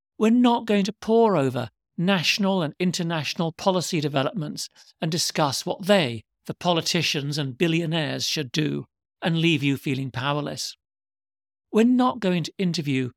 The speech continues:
C E Os of multinationals about their work on sustainability. They may well have interesting stories, but the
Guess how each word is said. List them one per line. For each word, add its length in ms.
C 420
E 60
Os 300
of 100
multinationals 880
about 180
their 200
work 300
on 120
sustainability. 800
They 180
may 300
well 320
have 180
interesting 440
stories, 500
but 140
the 120